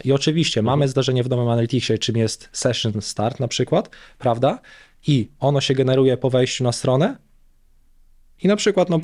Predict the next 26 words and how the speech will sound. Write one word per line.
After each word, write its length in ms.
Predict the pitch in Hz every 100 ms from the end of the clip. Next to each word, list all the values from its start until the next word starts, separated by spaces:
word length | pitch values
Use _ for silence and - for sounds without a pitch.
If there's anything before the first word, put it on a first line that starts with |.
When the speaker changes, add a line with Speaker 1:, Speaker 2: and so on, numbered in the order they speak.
| 156
Speaker 1:
tak 100 | 156
jak 120 | 151
mówię, 180 | 147 123
po 100 | 139
tej 120 | 131
półgodzinnej 560 | - 151 147 135 135 123
przerwie, 340 | - 143 127
która 180 | - 117
jest 140 | 110
autom-, 200 | 113 113 110
ustawiona 400 | 120 - 113 110
automatycznie, 640 | 107 110 110 120 123 110 107 -
Speaker 2:
Mhm. 220 | 110 160
Speaker 1:
także 280 | 120 123 120
może 160 | 113
się 140 | 107 107
wygenerować 440 | 107 110 107 101
kolejne, 460 | - 127 131 120 107 - - - -
e, 260 | 107 110
zdarzenie, 640 | 110 113 113 147 165 113 95
session 400 | - 127 120 131
start, 440 | - 135 175 262
e, 40 | - _ _ _ _ _ _ 107
Speaker 2:
Mhm. 260 | 110 110
Speaker 1:
przez 220 | 104 139 123
użytkownika. 580 | 120 - 101 92 82